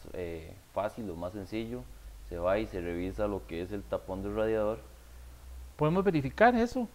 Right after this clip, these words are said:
Speaker 1: Claro que sí.
Speaker 2: Ujú.
Speaker 1: Nosotros aquí contamos con un equipo, el cual nos ayuda a hacer una prueba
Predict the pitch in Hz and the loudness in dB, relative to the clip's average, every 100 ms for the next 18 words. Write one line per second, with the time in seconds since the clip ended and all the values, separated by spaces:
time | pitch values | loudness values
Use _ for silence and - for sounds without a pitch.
0 | - 104 107 101 104 139 - 151 143 190 | 2 2 2 -2 -4 -4 -6 -10 -4 -2
1 | 247 - - - 92 104 - 120 107 120 | -2 -4 -10 -6 -2 -2 0 0 0 0
2 | 123 - 123 131 - 113 113 131 127 131 | 0 2 2 2 -2 0 0 0 -2 -2
3 | 127 135 135 - - - - - 90 87 | -2 -8 -12 -16 -20 -20 -20 -8 -4 -4
4 | - 104 113 131 - - - - - - | 4 6 6 4 -8 -20 -20 -20 -20 -20
5 | - - - - - 90 127 113 110 113 | -20 -20 -20 -20 -12 -4 0 2 2 2
6 | 127 - - - - - - - - - | 0 -8 -16 -12 -14 -14 -20 -20 -20 -20
7 | - - - - - - - - 90 92 | -20 -20 -20 -20 -20 -20 -10 -6 -4 -2
8 | 92 101 - 107 110 | 0 -2 2 4 4